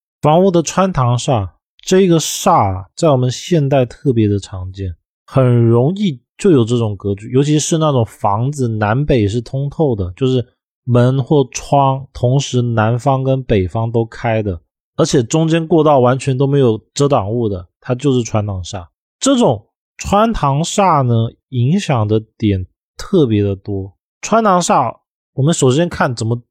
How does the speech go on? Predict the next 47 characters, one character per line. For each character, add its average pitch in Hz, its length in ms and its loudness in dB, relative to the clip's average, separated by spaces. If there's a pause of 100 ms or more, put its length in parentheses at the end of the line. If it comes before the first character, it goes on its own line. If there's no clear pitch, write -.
定 156 220 0
义 120 100 0
它 107 220 -6
哦， 95 220 -4 (240)
它 - 120 -4
就 202 200 2
是 170 240 -2 (320)
房 147 280 2
屋 220 220 2
的 170 240 2
两 104 480 0
边， 147 380 0 (340)
两 123 300 2
边 165 180 2
的 175 100 2
气 - 420 -4
口 110 320 -2
如 131 380 -4
果 123 340 0 (280)
形 131 420 -2
成 127 260 -2
了 127 140 -2
一 147 120 -4
条 120 200 0 (120)
直 104 300 -6
线， 117 360 -4
一 147 100 -2
定 190 200 2
是 156 300 0 (340)
南 127 300 0
北 143 220 0
或 143 160 -2
者 120 140 2
东 147 320 -2
西， 135 420 -10 (300)
或 160 80 0
者 139 140 2
东 160 320 0
南 113 300 0 (380)
向 151 220 0
西 147 200 -2
北、 127 160 2
西 - 180 -2
北 127 160 2
向 123 320 -2
东 123 180 -4
南， 95 240 -4